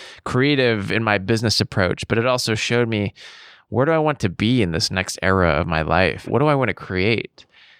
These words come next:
I have to start getting creative about that. I have to start opening my mind to new ideas and different things. And now I'm really excited about what's happening. Sometimes you have to shed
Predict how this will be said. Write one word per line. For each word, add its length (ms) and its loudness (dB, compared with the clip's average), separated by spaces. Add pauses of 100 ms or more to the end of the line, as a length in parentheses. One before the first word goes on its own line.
(240)
I 60 -2
have 80 0
to 60 0
start 260 0
getting 280 0
creative 380 0
about 300 0
that. 220 0
I 40 0
have 120 -2
to 120 -8 (100)
start 460 -2 (100)
opening 340 0
my 120 2
mind 520 2
to 160 -4
new 280 2
ideas 920 -2
and 140 0
different 300 -2
things. 420 -2
And 120 -4
now 120 2
I'm 260 -4
really 240 4
excited 380 0
about 220 0
what's 160 -6
happening. 500 -6 (440)
Sometimes 440 0
you 60 2
have 60 -6
to 80 0
shed 680 0